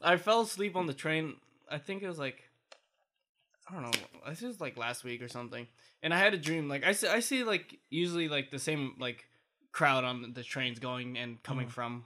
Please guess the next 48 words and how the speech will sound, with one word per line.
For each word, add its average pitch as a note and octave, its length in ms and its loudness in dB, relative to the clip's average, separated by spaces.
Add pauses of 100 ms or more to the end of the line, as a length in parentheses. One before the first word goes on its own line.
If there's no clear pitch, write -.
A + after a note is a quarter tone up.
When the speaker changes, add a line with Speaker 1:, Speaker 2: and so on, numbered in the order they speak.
Speaker 1:
work. C3+ 300 -4 (440)
Um, C3+ 540 -2
I D3 80 0
had F3+ 160 2
a D#3+ 200 4 (720)
random D#3 340 4
dream C#3+ 220 2
that C3+ 140 2
one C#3+ 120 2
of D#3 80 0
the C#3+ 80 -2
people C#3 420 -2
that B2+ 120 0
I B2+ 60 -2
see C#3+ 280 -2
all B2 160 0
the B2 60 -8
time A#2+ 260 -4
came C#3+ 220 -2
up C#3 160 0
to C3 80 -10
me A#2+ 120 -4
and B2 60 -4
he C3 60 -2
was B2+ 80 -2
like, A#2+ 120 -6
"Hey, D3+ 300 -2 (320)
I D#3+ 120 2
know G#3 100 4
this G3+ 160 0
is D#3+ 100 0
really D3+ 300 2
weird, C#3+ 320 0
but B2+ 180 -4
can C#3+ 140 -4
I F#3+ 80 2
get G3+ 120 2
a G#3 60 2
ride E3 240 4
home?" D3 300 -2
I'm C#3 160 0
like, C#3 280 0 (380)
Speaker 2:
<laughs> D3+ 460 0
Speaker 1:
"What?" D#3+ 260 8 (200)
<laughs> - 180 -20
I B3+ 400 12 (180)
was A3+ 160 8
like, G#3 120 8